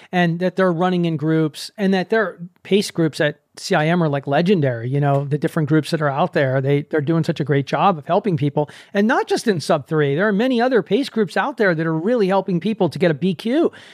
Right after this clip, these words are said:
It could be four hours or three fifty or some other time it's much slower, but they might be older, but their time that they need for Boston is slower. And,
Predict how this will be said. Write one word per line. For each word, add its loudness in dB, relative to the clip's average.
It 0
could -2
be 0
four -2
hours 0
or -2
three -2
fifty -2
or 2
some -2
other 2
time 0
it's -4
much 0
slower, 2
but -2
they 2
might 0
be -2
older, 2
but -4
their 2
time 0
that -4
they 0
need 0
for -4
Boston -2
is -4
slower. 0
And, -6